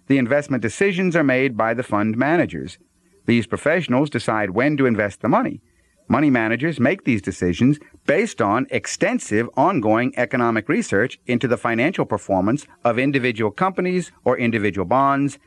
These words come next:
taking into account general economic and market trends. After analyzing all this data, the manager chooses investments that best match the fund's objectives. As economic conditions change,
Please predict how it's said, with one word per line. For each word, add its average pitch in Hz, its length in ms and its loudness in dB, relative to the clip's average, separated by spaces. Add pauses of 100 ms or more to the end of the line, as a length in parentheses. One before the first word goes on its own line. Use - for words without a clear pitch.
(160)
taking 202 340 0
into 107 240 2
account 113 440 -4
general 127 440 0
economic 110 640 -2
and 110 100 0
market 90 360 -2
trends. 139 520 -2 (720)
After 139 340 -2
analyzing 127 640 0 (120)
all 120 240 4
this 107 180 -2
data, 185 400 0 (200)
the 123 100 2
manager 123 460 0
chooses 101 420 -2
investments 143 640 -2
that 87 180 -4
best 160 300 0
match 113 300 -4
the - 80 -8
fund's 104 340 -2
objectives. - 640 -6 (420)
As 87 180 -2
economic 107 480 -2
conditions 104 500 -2
change, 185 480 -2